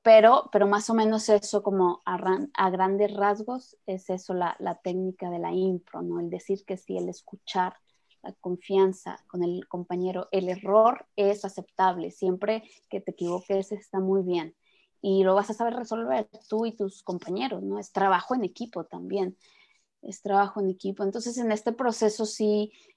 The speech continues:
yo lo dirigí, o sea, fui de la mano con los chicos, eh, entrenándolos, entrenándonos, pero a partir de ahí, bueno, me di cuenta que a lo mejor y tenía que estar fuera, porque sí es muy complicado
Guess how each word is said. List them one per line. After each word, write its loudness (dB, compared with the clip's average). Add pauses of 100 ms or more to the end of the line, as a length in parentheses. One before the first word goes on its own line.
yo 8
lo 6
dirigí, 0 (300)
o -2
sea, 2 (340)
fui -2
de 0
la 4
mano 2
con 0
los -4
chicos, -10
eh, -8
entrenándolos, -2 (140)
entrenándonos, 0 (1400)
pero 10
a 6
partir 0
de 8
ahí, 6
bueno, 6
me 4
di 4
cuenta 4
que 2
a 6
lo 6
mejor 4
y 0
tenía 2
que 0
estar 0
fuera, 6 (200)
porque 4
sí -4
es -6
muy -2
complicado -2